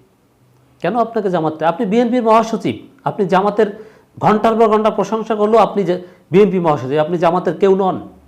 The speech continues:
জামাত যখন জিয়াউর রহমানের প্রশংসা করে, খালেদা জিয়ার প্রশংসা করে, তখন কি বলে নেয় যে, "আমরা বিএনপির রাজনীতি সমর্থন করি না, কিন্তু খালেদা জিয়া ভালো, জিয়াউর রহমান ভালো"?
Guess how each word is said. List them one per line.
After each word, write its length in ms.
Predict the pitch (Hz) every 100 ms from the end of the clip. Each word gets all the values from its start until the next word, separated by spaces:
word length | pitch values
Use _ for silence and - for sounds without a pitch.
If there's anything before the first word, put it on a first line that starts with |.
| _ _ _ _ _ _ _ 143
জামাত 360 | 143 147 160
যখন 260 | 160 175 180
জিয়াউর 240 | 151 165
রহমানের 280 | 175 185 180
প্রশংসা 400 | 175 156 180 170
করে, 200 | 160 143 - - _
খালেদা 300 | - 156 160
জিয়ার 220 | 175 185 180
প্রশংসা 380 | 175 180 160
করে, 160 | 165 143
তখন 260 | 143 147 170
কি 100 | 151
বলে 240 | 143 175
নেয় 320 | 208 143 98 - - _ -
যে, 60 | -
"আমরা 380 | 220 233 226
বিএনপির 480 | 220 202 214 185 185
রাজনীতি 340 | 180 165 175 175
সমর্থন 520 | - 165 160 175 156
করি 260 | 156 147
না, 100 | 131
কিন্তু 300 | 117 147 156
খালেদা 440 | 160 151 147 147 143
জিয়া 140 | 139
ভালো, 220 | 120 151
জিয়াউর 240 | 160 139 123
রহমান 320 | 123 113 107
ভালো"? 220 | 92 90